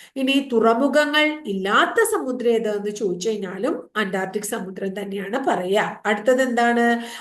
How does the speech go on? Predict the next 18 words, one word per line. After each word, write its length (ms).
അന്റാർട്ടിക് 420
സമുദ്രത്തിലെ 720
ഏറ്റവും 720
ആഴം 300
കൂടിയ 260
ഭാഗം 360
ഏതാന്ന് 380
ചോദിച്ചു 320
കഴിഞ്ഞാൽ 140
നമ്മൾ, 380
നമ്മൾ 160
എന്താ 160
പറയാ? 360
സൗത്ത് 680
സാൻഡ്വിച്ച് 640
ഗർത്ത് 340
ആണ്. 380
ഏതാണ്? 520